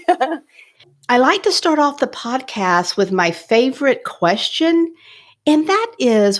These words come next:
Speaker 2: what does exploring the seasons of life mean to you personally or in your business?
Speaker 1: Definitely. I love that question. Um, you know, I feel like right now I'm kinda,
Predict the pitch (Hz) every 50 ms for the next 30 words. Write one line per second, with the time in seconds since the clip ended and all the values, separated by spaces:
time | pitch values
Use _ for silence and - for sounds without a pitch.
0 | 220 214 - 254 285 370 403 403 - 370 349 349 285 220 196 - - - - 214
1 | 190 190 202 208 208 208 185 175 165 - - - 202 202 196 196 190 180 175 185
2 | 170 156 - 165 160 165 165 180 190 196 - - 196 185 190 180 - - - 180
3 | 170 180 185 196 196 196 196 196 196 - - - 339 381 381 - - - 381 349
4 | 349 359 370 339 330 - 233 208 - 202 190 185 175 165 160 151 156 165 151 151
5 | 156 156 - 202 226 269 311 330 320 - - - - - _ _ _ _ _ _
6 | _ _ _ _ _ - 233 233 - - 262 233 208 208 - - 220 226 226 233
7 | 254 277 262 - 277 233 - - - 226 226 - - - - 180 170 165 165 170
8 | 202 185 185 185 185 190 190 180 _ - - - - - _ - 214 247 247 254
9 | 240 - 214 220 - - 277 262 277 269 254 247 233 220 202 202 208 196 196 208
10 | 233 254 247 - 180 196 208 - - - - 392